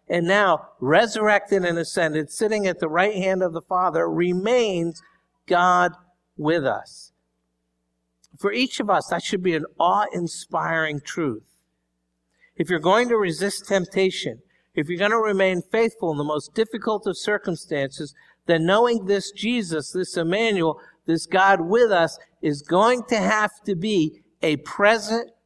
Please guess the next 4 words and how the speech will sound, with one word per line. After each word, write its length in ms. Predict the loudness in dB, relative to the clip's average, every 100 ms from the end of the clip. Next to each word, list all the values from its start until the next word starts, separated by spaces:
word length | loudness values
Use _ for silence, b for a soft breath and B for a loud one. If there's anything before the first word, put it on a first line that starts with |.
| _
reality 840 | -2 2 4 4 2 2 0 -2 -6 _ _
in 280 | 0 0 0
your 320 | 0 2 2
life. 360 | 2 0 -2